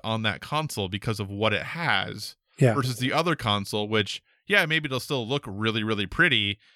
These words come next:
Speaker 1: and do a lot of cool things, but there's just certain games it could never do.
Speaker 2: Right.
Speaker 1: And th-, I think the big thing about it, too, is that I think it was Tim Sweeney or one of the people from Epic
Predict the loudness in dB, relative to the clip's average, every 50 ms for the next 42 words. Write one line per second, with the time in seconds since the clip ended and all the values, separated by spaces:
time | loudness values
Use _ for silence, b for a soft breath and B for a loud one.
0 | b b b b b -2 -2 0 2 2 2 4 4 4 2 2 0 -2 -4 -6
1 | -2 0 0 2 2 0 -2 -2 -2 -2 -2 -2 -2 -4 -6 -2 0 0 0 0
2 | -2 -6 -8 -2 0 2 2 2 0 -2 -6 -8 -6 -6 -6 -4 -2 -2 -2 -2
3 | -4 -8 -4 -4 -4 -4 -4 -6 -10 -14 B B B B B B B 0 4 4
4 | 6 4 4 4 2 2 2 0 -2 0 2 2 0 2 0 0 0 2 4 4
5 | 4 6 4 4 0 0 -2 -2 0 0 0 0 0 2 4 4 4 4 2 -2
6 | _ _ _ _ _ -2 0 4 4 6 6 6 4 2 2 0 -2 -2 -2 -2
7 | -2 0 2 4 4 4 6 6 6 4 4 2 2 0 0 -2 -2 -2 -4 -4
8 | 0 0 0 2 2 0 -2 -2 -2